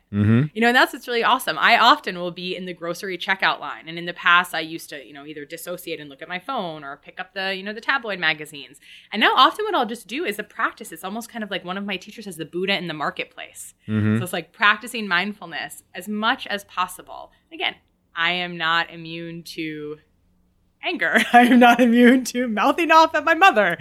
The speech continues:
Speaker 1: Yeah.
Speaker 2: I'm not immune,
Speaker 1: Poor Siri.
Speaker 2: <laughs> yeah, to, to
Speaker 1: <laughs>
Speaker 2: stress,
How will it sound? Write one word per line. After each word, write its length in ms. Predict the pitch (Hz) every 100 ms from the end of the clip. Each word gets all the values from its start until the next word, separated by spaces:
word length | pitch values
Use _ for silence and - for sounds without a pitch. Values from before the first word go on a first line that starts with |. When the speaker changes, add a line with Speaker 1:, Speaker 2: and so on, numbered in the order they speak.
| -
Speaker 1:
Yeah. 180 | 120 156 147
Speaker 2:
I'm 80 | 254
not 180 | 320 320
immune, 300 | 311 277 277
Speaker 1:
Poor 160 | 330
Siri. 400 | 320 - - 302
Speaker 2:
<laughs> 20 | 370
yeah, 220 | 254 -
to, 340 | 254 175 285 302
to 240 | 311 330
Speaker 1:
<laughs> 0 |
Speaker 2:
stress, 400 | 302 - 277 202